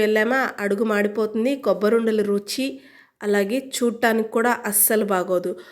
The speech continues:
ఒక్కొక్కసారి పాకం రాకుండా మనం ఉండ చుట్టేటప్పుడు బాగానే ఉంటుంది, కానీ తర్వాత త్వరగా పాడైపోయే అవకాశం ఉంటుంది, బూజు వచ్చేస్తుందండి.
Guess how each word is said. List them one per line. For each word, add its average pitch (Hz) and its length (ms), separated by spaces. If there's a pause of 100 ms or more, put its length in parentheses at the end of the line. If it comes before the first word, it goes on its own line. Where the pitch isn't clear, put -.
(240)
ఒక్కొక్కసారి 214 720 (520)
పాకం 214 340 (120)
రాకుండా 196 440 (500)
మనం 233 200 (100)
ఉండ 220 160 (120)
చుట్టేటప్పుడు 277 520 (120)
బాగానే 208 240 (100)
ఉంటుంది, 226 320
కానీ 220 240 (180)
తర్వాత 202 380 (180)
త్వరగా 190 360 (100)
పాడైపోయే 202 600
అవకాశం 202 460
ఉంటుంది, 196 340 (140)
బూజు 233 260
వచ్చేస్తుందండి. 220 720